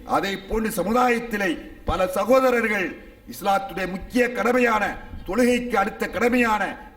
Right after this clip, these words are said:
ஜகாத் என்கின்ற கடமையையும் கடமை உணர்வோடு நிறைய சகோதரர்கள் கடமை உணர்வோடு வழங்கியிருக்கிறார்கள் பைத்து ஜகாத்திற்கு, அவர்களுக்கும் அல்லாஹ் சுப்ஹானஹு வ தஆலா அவருடைய கடமை உணர்வை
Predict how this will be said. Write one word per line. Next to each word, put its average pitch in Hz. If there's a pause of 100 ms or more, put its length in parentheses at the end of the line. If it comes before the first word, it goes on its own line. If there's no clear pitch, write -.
(120)
ஜகாத் 262
என்கின்ற 220
கடமையையும் 240 (240)
கடமை 190
உணர்வோடு 247
நிறைய 226
சகோதரர்கள் 220 (240)
கடமை 240
உணர்வோடு 233
வழங்கியிருக்கிறார்கள் 226 (280)
பைத்து 226
ஜகாத்திற்கு, 185 (240)
அவர்களுக்கும் 247
அல்லாஹ் 214
சுப்ஹானஹு 185
வ 170 (100)
தஆலா 151 (240)
அவருடைய 175
கடமை 214
உணர்வை 185